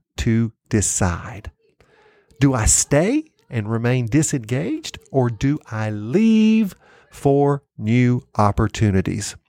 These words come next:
And with today's mobile workforce, today's transient workforce, today's era of the great resignation, talent is difficult, well, to retain,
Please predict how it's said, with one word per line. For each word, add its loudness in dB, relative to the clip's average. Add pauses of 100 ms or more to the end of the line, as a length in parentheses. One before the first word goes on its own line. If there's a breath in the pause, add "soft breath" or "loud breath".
(460)
And 2
with 0
today's 0
mobile 0
workforce, -4
today's 0
transient -2
workforce, -2 (520 loud breath)
today's 2 (200)
era 2
of -2
the 0
great -2
resignation, 0 (1080 loud breath)
talent 2 (380)
is 2 (320)
difficult, 0 (720)
well, -2 (280)
to 2
retain, 0